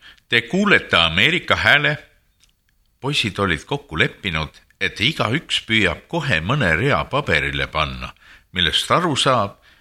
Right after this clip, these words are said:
ja hiljem nad täiendavad üksteist. Nii saadakse mingi pilt, sõltumata kärinast ja raginast, mis tänu kommude hirmule tõe ilmsiks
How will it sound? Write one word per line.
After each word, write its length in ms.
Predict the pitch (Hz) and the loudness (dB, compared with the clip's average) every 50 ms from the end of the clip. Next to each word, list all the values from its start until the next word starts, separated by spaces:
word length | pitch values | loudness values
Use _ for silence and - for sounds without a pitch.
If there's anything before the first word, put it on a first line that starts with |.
| _ _ _ - | _ _ _ -2
ja 120 | 82 82 | -2 -2
hiljem 440 | - - 104 117 139 139 143 147 151 | 0 2 2 2 2 2 0 0 0
nad 220 | 151 147 143 - - | -2 -2 -2 -4 -4
täiendavad 600 | 80 80 80 78 78 71 65 78 76 76 71 71 | -2 0 0 0 0 0 -2 -2 0 0 -2 -2
üksteist. 720 | 76 73 - - - - 80 78 78 73 - - - - - _ _ _ _ _ - - - _ _ _ _ - | -4 -4 -2 -4 -4 -2 -2 -2 0 0 -2 -4 -6 -10 -20 _ _ _ _ _ -20 -20 -20 _ _ _ _ -4
Nii 220 | - 147 156 139 | -2 0 0 2
saadakse 680 | - - 170 165 139 104 90 90 82 - - - 98 90 82 87 - - - - _ _ - | 2 2 2 2 2 0 0 -2 -2 0 0 2 4 4 4 2 0 -6 -16 -20 _ _ -4
mingi 320 | 131 156 143 95 78 85 | -4 -4 -4 -2 -4 -4
pilt, 640 | 78 - 165 190 165 - - _ _ - - - - _ - | -4 -2 -4 -6 -6 -6 -10 _ _ -14 -14 -14 -14 _ -10
sõltumata 800 | - - - 175 170 - - - 120 101 95 98 - - 80 - | -6 0 0 0 0 -2 -8 -10 -2 -2 -2 -2 -4 -10 -12 -6
kärinast 600 | - 151 165 151 123 101 87 78 - - - - | -4 -4 0 0 0 0 0 0 -2 -2 -2 0
ja 120 | 78 82 | 0 2
raginast, 720 | 120 190 185 - 135 117 101 92 90 - - - _ _ _ _ - _ _ _ _ - | 2 2 2 0 -2 0 0 0 0 0 -2 -4 _ _ _ _ -20 _ _ _ _ -10
mis 220 | - 80 - - - | -6 -4 -4 -2 -2
tänu 300 | - 87 90 92 87 82 | -2 -2 0 0 -2 -4
kommude 500 | 71 - 90 98 101 95 87 82 71 78 71 - | -2 0 0 0 0 -2 -4 -4 -4 -6 -6 -2
hirmule 540 | - 127 143 131 120 98 90 82 80 78 65 - - _ _ _ _ _ | 0 0 0 0 -2 -2 0 2 2 0 0 -4 -10 _ _ _ _ _
tõe 520 | - 117 123 120 104 95 90 - - - _ - | -2 2 2 4 4 4 2 -2 -6 -18 _ -4
ilmsiks 580 | 90 101 127 139 123 - - 123 101 - - | 0 0 0 0 0 -2 -2 -2 -2 -2 -4